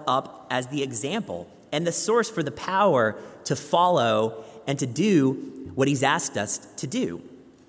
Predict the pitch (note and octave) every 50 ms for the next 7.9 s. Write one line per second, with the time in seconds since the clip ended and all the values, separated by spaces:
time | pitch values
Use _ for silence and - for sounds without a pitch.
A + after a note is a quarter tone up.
0 | _ - _ _ _ _ _ _ _ _ _ _ _ _ _ _ _ _ _ E3
1 | G#3+ - C4+ B3+ A3+ F#3+ - B3 B3 A#3+ A#3+ G3 F3+ F#3+ - - G3 G3+ G3+ G#3
2 | G3+ F3 C#3+ C#3+ C#3+ C#3+ D3+ F3+ G3+ G3+ G3 F#3+ F3+ E3 E3+ E3+ - - - E3+
3 | E3+ E3 D#3+ D3+ D#3 - F3 C#3+ B2+ D3+ E3+ F3+ - - D3 C#3 C3+ B2+ - -
4 | - - - - B2+ D#3 E3+ F#3+ F3 D3+ C3+ B2+ - - F3+ D#3 D3 D#3+ G#3+ A#3
5 | A3+ - - F#3+ F#3 G3+ G#3 G3 - - G3 E3 C3 - - B2 B2+ C#3 G#3 A#3
6 | - F3 D3 C3 A2 G#2+ - F3+ G#3+ B3+ B3+ - - - G3+ G3 G3+ F#3+ E3+ D3
7 | C#3 - - F3+ F#3 G3+ G#3 F3 D3+ C#3+ C#3 C3 A#2+ A2+ A2 A2+ A#2